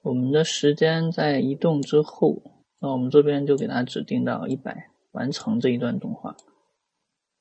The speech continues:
这个是没有问题的。中间演变的时候，如果说有一些错乱，或者说方块没有对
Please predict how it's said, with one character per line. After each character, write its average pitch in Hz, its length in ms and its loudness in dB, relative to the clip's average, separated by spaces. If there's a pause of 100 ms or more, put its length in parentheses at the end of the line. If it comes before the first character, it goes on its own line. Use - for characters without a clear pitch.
(160)
这 - 120 -2
个 147 40 4
是 147 160 -2
没 131 80 2
有 131 80 4
问 135 180 2
题 - 120 -4
的。 110 200 -4
中 196 180 4
间 226 120 10
演 135 140 6
变 160 120 6
的 156 80 2
时 147 100 0
候， 131 80 4
如 151 120 6
果 156 100 6
说 151 140 4
有 135 160 4
一 - 20 0
些 143 200 0
错 - 280 0
乱， 135 240 0
或 156 100 0
者 117 120 2
说 131 120 -4
方 143 260 -2
块 139 200 -2
没 120 120 0
有 127 100 0
对 143 260 0